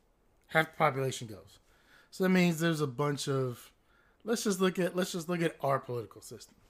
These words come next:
That means there's a bunch of congressmen, there's a bunch of senators,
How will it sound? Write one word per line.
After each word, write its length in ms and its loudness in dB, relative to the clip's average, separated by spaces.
That 100 0
means 180 4
there's 180 8
a 80 2
bunch 380 2
of 520 2
congressmen, 760 -2
there's 160 -2
a 60 -2
bunch 380 -2
of 500 0
senators, 760 -4